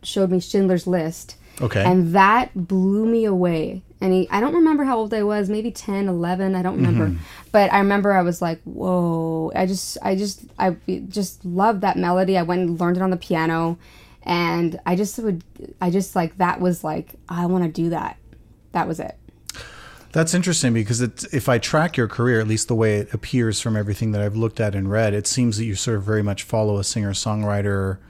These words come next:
Speaker 2: uh, path rather than, "Oh, this is what I wanna do."
Speaker 1: It's
Speaker 2: You're
Speaker 1: funny.
Speaker 2: like
Speaker 1: I know. It seems that way, but it's not that way because
Speaker 2: Okay.
Speaker 1: I started out as a composer and that was all I did.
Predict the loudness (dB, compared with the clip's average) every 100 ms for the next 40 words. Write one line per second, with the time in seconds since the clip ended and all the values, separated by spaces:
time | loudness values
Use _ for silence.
0 | -20 -20 -20 -20 -12 -4 0 0 0 -2
1 | -4 -6 -4 -2 0 -2 -6 -8 -4 0
2 | 2 0 0 0 -2 0 0 2 2 0
3 | -4 -4 -4 -2 -2 -2 -2 -4 -4 -8
4 | -18 -20 -20 -2 0 0 0 2 2 2
5 | 2 4 2 2 0 -4 -6 -4 -4 0
6 | 0 2 2 2 2 2 0 -2 0 2
7 | 2 2 0 -2 -2 -4 -4 2 2 4
8 | 0 0 2 2 4 6 8 6 4 0
9 | 2 2 2 0 2 2 2 2 0 0
10 | 4 4 6 2 0 -2 -2 -6